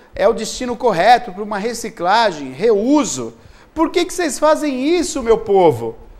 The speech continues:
Hã? E olha, o Boa Esperança, ali pertinho tem o ecoponto, gente.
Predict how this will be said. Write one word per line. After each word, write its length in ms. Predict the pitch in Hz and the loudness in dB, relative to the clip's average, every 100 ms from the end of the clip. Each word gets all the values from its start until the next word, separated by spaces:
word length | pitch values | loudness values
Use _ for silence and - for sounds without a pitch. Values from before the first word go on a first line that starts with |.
| - | -4
Hã? 340 | 180 262 311 311 - - | 2 6 6 4 -8 -14
E 100 | 214 | 2
olha, 200 | 269 269 | 6 6
o 40 | 254 | 6
Boa 200 | 294 294 | 2 2
Esperança, 500 | - 240 247 277 254 | 2 4 4 4 2
ali 140 | 269 | -2
pertinho 460 | - 254 - 277 247 | 0 0 0 -4 2
tem 120 | 277 | 4
o 60 | |
ecoponto, 800 | 277 277 262 - 233 302 269 - | 4 4 0 4 4 4 2 -2
gente. 440 | 143 135 113 - | -6 -6 -8 -14